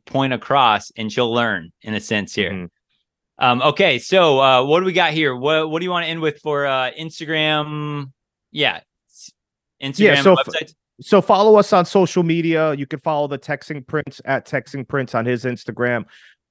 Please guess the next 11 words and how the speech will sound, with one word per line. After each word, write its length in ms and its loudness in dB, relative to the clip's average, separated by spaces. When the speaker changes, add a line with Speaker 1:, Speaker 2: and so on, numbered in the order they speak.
Speaker 2:
uh, 240 -2
on 160 0
his 200 -2
TikTok 500 -4
as 140 -12
well. 320 -2
Mine 280 -6
is 200 -10
Czar 320 2
of 360 -4
Dating 520 -6